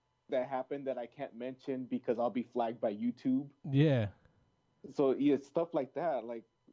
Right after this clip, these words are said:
Speaker 1: what you can't even, like, that was a news story that, that there was a shooting, but you can't even acknowledge it or, or say it or, 'cause it's gonna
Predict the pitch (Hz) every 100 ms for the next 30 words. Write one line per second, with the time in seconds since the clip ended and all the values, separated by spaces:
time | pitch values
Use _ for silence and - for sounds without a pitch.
0 | - 127 131 - 180 165 147 117 127 123
1 | 147 185 131 117 131 262 294 - 113 101
2 | 92 92 - 110 107 101 _ _ _ _
3 | _ _ _ _ - 127 123 113 107 104
4 | - 117 110 110 117 120 139 127 127 123
5 | 117 101 107 110 143 156 160 151 113 98
6 | 90 - 185 - 113 135 160 120 95 -
7 | 113 107 120 107